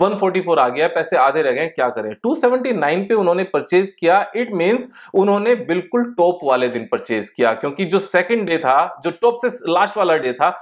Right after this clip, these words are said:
तब भी टू सेवेंटी फ़ाइव का प्राइस था, एकदम टॉप पर, और, आ, वहां पर जाकर वो फंस गए। तो यहाँ पर कितने लोग फंसे हैं? यहाँ पर बहुत लोग फंसे हैं। अब टेक्निकल चार्ट पैटर्न ये कहता है कि भाई, अब जिन लोगों ने यहाँ पर परचेज किया हुआ है, सबसे पहला तो मेरा क्वेश्चन ये है, यहाँ पर परचेज क्यों किया? क्यों?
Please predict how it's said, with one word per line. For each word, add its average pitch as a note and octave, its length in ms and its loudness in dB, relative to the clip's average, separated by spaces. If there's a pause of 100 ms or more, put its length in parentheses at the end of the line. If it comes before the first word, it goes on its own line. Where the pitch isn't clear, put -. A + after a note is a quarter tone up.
(200)
तब E3+ 140 -2
भी G#3+ 80 -6
टू A3 180 -6
सेवेंटी D#3+ 320 -2
फ़ाइव C3 200 0
का A#2+ 100 -2
प्राइस A2 300 -2
था, - 280 -4
एकदम A3+ 340 0
टॉप - 320 -4
पर, A#2+ 120 0
और, D#3 400 0
आ, B2 100 2
वहां A#2 240 -4
पर D#3+ 140 -4
जाकर A#2+ 220 -4
वो G#2 200 -6
फंस E3 200 -2
गए। C3+ 120 0
तो G3 120 -4
यहाँ F#3 180 0
पर G#3+ 120 -2 (180)
कितने A#3+ 260 2
लोग B3 240 0
फंसे A3 200 -6
हैं? B3 180 -2 (260)
यहाँ A#3+ 120 2
पर A#3 200 0
बहुत G#3+ 360 0
लोग F#3+ 240 -2
फंसे C3+ 220 -6
हैं। B2+ 100 -2
अब E3 200 -4
टेक्निकल G#3 380 -4
चार्ट F3 280 0
पैटर्न G#3 200 -2
ये G3 120 0
कहता F#3+ 200 -2
है G#3+ 60 -2
कि A#3 80 -8
भाई, G#3+ 180 2 (180)
अब E3+ 200 -2
जिन F3+ 180 0
लोगों G#3+ 320 2
ने G#3+ 100 -2
यहाँ C#3 200 0
पर G3 140 -2
परचेज F3 440 0
किया E3+ 160 2
हुआ F3 80 4
है, G3 60 -4
सबसे G3 220 -4
पहला G3+ 220 2
तो G3+ 100 0
मेरा G#3 180 2
क्वेश्चन G3 360 -2
ये F#3+ 80 2
है, G#3 60 4
यहाँ F#3+ 120 4
पर E3 120 -4
परचेज E3 380 -2
क्यों F3+ 160 2
किया? E3+ 200 4
क्यों? G#3+ 260 2